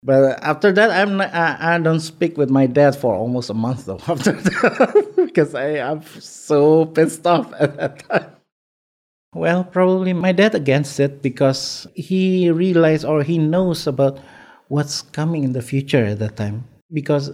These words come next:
he knows that's something wrong with our Indonesia at that time, the, the situation, uh, before the crisis. That's why he predicted if I'm entering military at that time,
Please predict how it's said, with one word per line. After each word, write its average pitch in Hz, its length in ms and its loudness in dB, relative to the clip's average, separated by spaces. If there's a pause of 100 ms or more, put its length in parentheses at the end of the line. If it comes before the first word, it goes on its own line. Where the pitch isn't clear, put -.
(140)
he 170 100 -4
knows 190 200 2
that's 151 400 -2 (160)
something 190 560 2
wrong 160 240 0
with 156 260 -2
our 131 560 0 (320)
Indonesia 151 520 2
at 120 140 0
that 123 140 -6
time, 127 240 -4 (480)
the, 127 140 2 (180)
the 139 120 -2
situation, 147 880 0 (540)
uh, 101 80 -8
before 139 560 0
the 135 140 -4
crisis. 143 720 -6 (460)
That's 135 220 0
why 160 260 2 (100)
he - 160 -2
predicted 180 840 0
if 180 320 -2
I'm 139 300 -4
entering 151 460 -4
military 160 540 -2
at 139 120 -2
that 135 200 -4
time, 147 460 -4